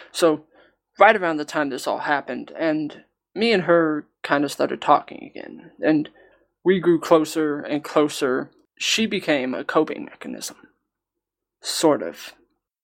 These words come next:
I would confide in her, and she would confide in me, and she probably knew me better than anyone.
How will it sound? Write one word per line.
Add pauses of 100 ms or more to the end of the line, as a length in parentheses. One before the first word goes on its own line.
(840)
I
would
confide
in
her,
and
she
would
confide
in
me, (1040)
and
she
probably
knew
me
better
than (640)
anyone.